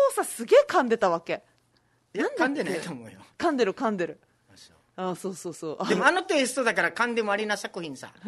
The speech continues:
Speaker 1: いや、わからん。
Speaker 2: なんか昭和のイメージだから、俺、昭和のね。
Speaker 1: あー、なんかあれだね。
Speaker 2: なんか昭和の出産のイメージ。
Speaker 1: なんか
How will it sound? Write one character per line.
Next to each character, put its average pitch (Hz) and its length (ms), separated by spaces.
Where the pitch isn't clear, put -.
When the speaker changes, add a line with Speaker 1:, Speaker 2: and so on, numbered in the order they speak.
Speaker 1:
い - 160
や、 220 100
わ 208 60
か - 280
ら 220 100
ん。 - 40
Speaker 2:
な - 40
ん - 40
か 247 60
昭 262 220
和 254 100
の 320 140
イ 302 80
メ 226 100
ー 220 60
ジ 190 80
だ 185 100
か 160 60
ら、 147 60
俺、 135 120
昭 160 220
和 185 60
の 196 200
ね。 190 80
Speaker 1:
あ 185 60
ー、 170 40
な 202 100
ん - 20
か 160 300
あ 147 80
れ 175 80
だ - 0
ね。 175 80
Speaker 2:
な 147 80
ん - 20
か 156 60
昭 170 200
和 156 80
の 147 60
出 185 200
産 180 140
の 202 60
イ - 20
メ 180 80
ー 156 80
ジ。 147 60
Speaker 1:
な 139 60
ん 135 40
か 196 160